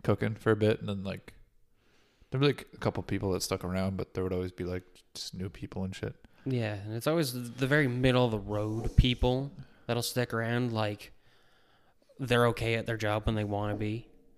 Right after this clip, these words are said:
Speaker 2: but, like, it's the people who you really love to stick around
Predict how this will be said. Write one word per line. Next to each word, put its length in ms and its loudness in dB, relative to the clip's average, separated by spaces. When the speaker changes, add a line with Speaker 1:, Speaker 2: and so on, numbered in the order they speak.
Speaker 2:
but, 240 0
like, 280 -6
it's 240 -4
the 100 -4
people 300 4
who 420 2
you 260 2
really 300 2
love 240 0
to 100 -4
stick 320 -2
around 420 -4